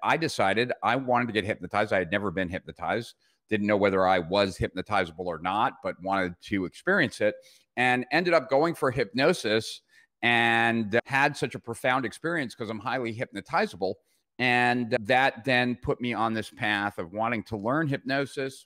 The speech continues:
And when I built a business around it and, uh,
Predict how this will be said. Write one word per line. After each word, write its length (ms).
And 480
when 400
I 240
built 420
a 180
business 460
around 400
it 160
and, 720
uh, 80